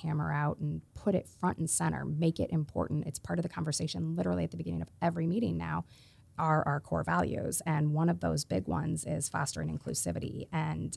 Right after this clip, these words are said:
that means so many different things, from including the right people and everybody who has an, a input to give in particular meetings, right? Like, making sure that we listen to lots of different voices. We ask for different people's opinions. Um, when we're talking about,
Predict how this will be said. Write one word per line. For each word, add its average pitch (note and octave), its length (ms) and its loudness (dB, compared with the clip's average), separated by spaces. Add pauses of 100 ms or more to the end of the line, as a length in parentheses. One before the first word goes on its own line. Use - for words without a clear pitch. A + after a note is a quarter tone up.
that D#3+ 320 0
means D#3 640 0
so F3+ 420 4
many E3 240 2
different D#3 440 -6
things, D#3+ 440 0
from D3 340 4 (420)
including F3 380 6
the E3+ 100 6
right D#3+ 200 2
people F#3 240 2
and F3 180 6
everybody E3+ 500 2
who D#3 160 0
has E3+ 420 -2
an, E3 180 -2 (100)
a D#3 140 -2 (480)
input F3 340 2
to E3+ 80 -4
give E3 540 2
in D#3+ 360 0 (440)
particular - 400 0
meetings, - 440 2
right? D#3+ 300 2
Like, E3 140 2
making F3+ 240 4
sure E3+ 320 2
that E3 420 -2 (640)
we E3+ 140 6
listen F3 320 6
to E3 140 2
lots C#3+ 260 0
of D#3 80 -2
different - 320 -2
voices. D#3 400 -2
We D3 160 0
ask D#3+ 320 0
for E3+ 100 -2
different D#3+ 280 -4
people's D3+ 320 -6
opinions. D#3+ 680 -6
Um, D#3 300 -2
when D#3 160 0
we're D#3 80 0
talking D#3+ 320 -2
about, D3+ 400 0